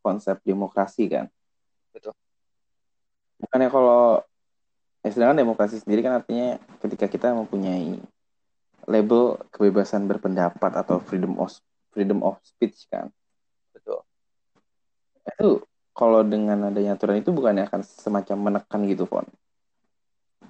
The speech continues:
Speaker 2: Sebenarnya kalau, eh, aturan di sini,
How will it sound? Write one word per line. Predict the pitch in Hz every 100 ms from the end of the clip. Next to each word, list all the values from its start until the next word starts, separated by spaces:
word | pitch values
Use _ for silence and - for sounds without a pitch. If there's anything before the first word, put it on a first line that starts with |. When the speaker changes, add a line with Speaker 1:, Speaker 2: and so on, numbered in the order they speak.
| -
Speaker 2:
Sebenarnya | - 147 120 117 170 214 - _
kalau, | - 147 127 117 117 113 110 110 110 - _ _ -
eh, | 113 110 110 110 110 110 110 107 107 - - - _ _ _ _
aturan | - 127 123 120
di | 117
sini, | - 117 185